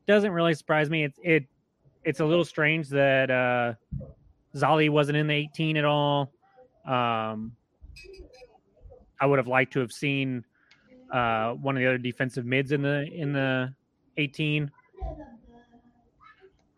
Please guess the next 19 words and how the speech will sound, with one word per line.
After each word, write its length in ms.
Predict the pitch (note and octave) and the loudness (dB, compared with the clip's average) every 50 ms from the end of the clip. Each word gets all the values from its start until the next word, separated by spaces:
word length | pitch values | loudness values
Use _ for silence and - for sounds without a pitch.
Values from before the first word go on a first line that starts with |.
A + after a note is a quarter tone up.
| G4 G4+ G#4+ A4 A4 - _ - - | -20 -20 -20 -20 -20 -20 _ -16 -2
But 340 | D3 D#3 D#3 D3 C#3+ - - - | 4 4 6 6 4 2 -2 -4
at 100 | F3+ D#3+ | 0 2
the 60 | G3 | 4
end 100 | F#3+ F3 | 4 4
of 40 | D#3 | 4
the 60 | C#3+ | 2
day, 360 | C3+ D3 C#3+ C#3+ C#3 C3 - _ _ _ _ _ _ _ _ _ _ _ _ - - C#3+ B2+ | 4 4 6 6 6 4 2 _ _ _ _ _ _ _ _ _ _ _ _ -20 -20 -4 2
doesn't 240 | F3 F3 E3+ D#3 D3+ | 4 4 4 4 2
really 180 | D3 D3 C#3+ | 2 2 0
surprise 340 | B2+ - - D3+ D3 C#3+ C3+ | 0 0 2 2 4 4 2
me. 200 | C#3+ C#3+ C#3+ C3+ | 2 0 0 0
And, 180 | B2 A2+ A#2 - - - | 0 -2 -4 -8 -8 -4
and 140 | E3+ E3 E3 | 0 2 4
honestly, 360 | E3 F3+ F3 D#3+ - F3+ E3 | 6 6 4 4 2 2 4
now 200 | C#3+ C#3+ D3+ D3+ | 6 6 6 6
looking 300 | C#3+ D3 C#3+ - D#3+ D3 | 6 4 4 2 2 0
at 100 | C#3+ - | 0 0
the 80 | - A#2 | 0 -4
sheet, 380 | - - - C#3 C#3+ C#3 C#3 | -4 -2 -2 -2 -2 -2 -2